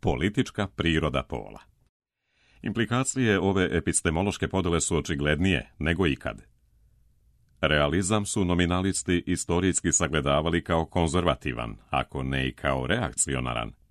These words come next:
nastavlja istoričar, "u svom prećutnom priznanju vrednosti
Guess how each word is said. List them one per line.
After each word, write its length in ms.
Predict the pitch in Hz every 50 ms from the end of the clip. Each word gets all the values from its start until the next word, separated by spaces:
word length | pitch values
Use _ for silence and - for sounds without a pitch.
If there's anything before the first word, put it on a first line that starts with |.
| _ _ _
nastavlja 640 | - 80 76 73 76 - - 90 78 71 73 73 73
istoričar, 600 | 76 69 - - 85 80 78 82 - - - - - - - - - -
"u 120 | 95 92
svom 420 | - - 82 80 87 95 92 90 87
prećutnom 680 | - 82 78 80 82 82 - 98 87 - 90 87 82
priznanju 580 | - 82 82 73 67 76 76 76 76 76 82 80
vrednosti 640 | 73 78 80 80 73 78 85 80 - - 92 85